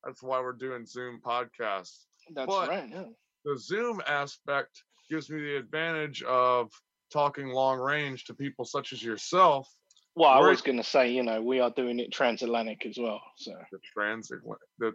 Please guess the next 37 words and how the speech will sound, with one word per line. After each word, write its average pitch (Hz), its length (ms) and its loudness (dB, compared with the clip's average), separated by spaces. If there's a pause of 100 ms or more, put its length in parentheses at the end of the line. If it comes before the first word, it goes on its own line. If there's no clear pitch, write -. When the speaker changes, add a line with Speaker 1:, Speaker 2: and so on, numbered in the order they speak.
Speaker 1:
the 120 100 -2
transatlantic 131 1040 -4 (160)
podcast 113 560 0
trade. 95 360 -6 (2250)
Speaker 2:
I - 40 -16
was 147 260 -18
gonna - 180 -20
say, - 160 -20 (120)
yeah. - 380 -20
Speaker 1:
Okay. - 200 -18 (760)
Uh, 131 640 6
<laughs> - 1600 -20
so 147 400 2
one 151 200 4
of 190 120 4
the 175 40 6
reasons 170 220 2
I 165 60 6
wanted 151 240 0
to 147 80 0
have 147 200 2
you 151 200 -2
on, 135 200 2
Max, 127 360 0
is 131 100 -10
because 123 480 0
Speaker 2:
Yes, 131 140 -2
sir. 175 260 4 (420)
Speaker 1:
your 156 160 -6
podcast 156 600 2
is 139 120 -12
the 117 100 -10
first 139 340 -2
one 139 200 -4
that 127 80 0
I 135 100 0
was 143 200 -6